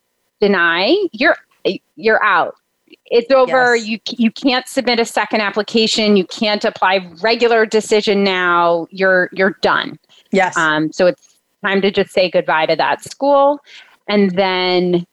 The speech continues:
Speaker 1: defer, same thing as early action.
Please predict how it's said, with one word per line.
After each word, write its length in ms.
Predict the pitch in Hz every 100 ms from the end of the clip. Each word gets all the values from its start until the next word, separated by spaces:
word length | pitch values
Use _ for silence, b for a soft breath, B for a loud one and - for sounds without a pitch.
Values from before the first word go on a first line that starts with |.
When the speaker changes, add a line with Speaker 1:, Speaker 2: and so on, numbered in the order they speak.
| _
Speaker 1:
defer, 560 | 214 - 339 415 370 - _ _ _ _ _ _ _
same 320 | 233 214 214 214
thing 260 | 214 208
as 320 | 202 190 - _ -
early 300 | 190 185 170
action. 720 | 165 165 - 180 165 160 160